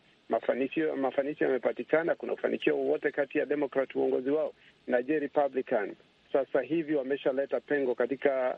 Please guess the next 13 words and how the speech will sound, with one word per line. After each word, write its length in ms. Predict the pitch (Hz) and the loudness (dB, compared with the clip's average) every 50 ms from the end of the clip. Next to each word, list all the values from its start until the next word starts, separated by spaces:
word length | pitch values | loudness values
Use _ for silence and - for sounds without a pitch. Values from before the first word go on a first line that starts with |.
| - - | -4 -2
katika 340 | - 127 123 135 - 131 117 | 0 0 0 2 0 0 0
kundi 240 | - - 120 117 | 0 0 0 2
lao 180 | 123 131 131 131 | 2 2 0 0
la 120 | 123 120 | 0 -2
G 160 | 117 117 131 131 | -2 0 0 0
O 100 | 123 113 | 0 0
P 260 | - - 135 113 95 _ - - - - _ - | -2 -2 -2 -2 -2 _ -12 -20 -20 -12 _ -2
ama 220 | 127 123 127 123 | 0 2 2 0
G 140 | 120 131 135 | 0 -2 -2
P 160 | - - 139 | -2 0 0
O, 120 | 131 117 - _ _ _ - | 0 -2 -4 _ _ _ 0
basi 440 | 131 151 156 175 185 - - - 170 - | 0 0 2 0 -2 -4 -4 -8 -6 -4
itakuwaje? 1000 | 151 147 - 147 131 - - 147 151 151 147 143 131 123 110 - 107 95 87 | -2 -2 0 -2 -2 -2 0 0 0 0 0 -2 -2 -4 -2 0 0 0 0